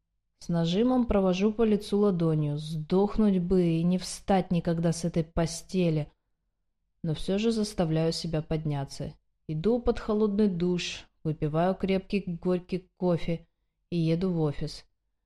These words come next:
предварительно выбросив из тачки в мусор никому не нужный теперь букет. Интересно, приедет Тая сегодня на работу? Мне придётся уволить её.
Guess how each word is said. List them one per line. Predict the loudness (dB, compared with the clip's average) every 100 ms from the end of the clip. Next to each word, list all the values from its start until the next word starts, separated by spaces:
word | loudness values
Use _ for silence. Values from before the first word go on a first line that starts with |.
| _ 0
предварительно | 2 2 2 2 0 2 2
выбросив | 2 0 -2 0 -2 -2
из | -4
тачки | -2 -2 -2 -4
в | -2 2
мусор | 2 2 -2 0
никому | 0 0 0 0 2 4
не | 4
нужный | 2 0 -2 -2
теперь | -4 -4 -2
букет. | -2 -6 -6 -8 -10 -20 _ _ _ _ _ _ _ _ _ _ _ _ -2
Интересно, | 2 2 0 0 2 2 0 -2 -4 -4 -2
приедет | 0 2 2 0 2
Тая | 2 2 2
сегодня | -2 -4 -2 0
на | 2 2
работу? | 0 0 -2 -4 -6 -8 -10 -10 -6
Мне | -2 0 0
придётся | 0 0 0 0 0
уволить | 0 0 0 0 -2 -4
её. | -2 -2 -2 -6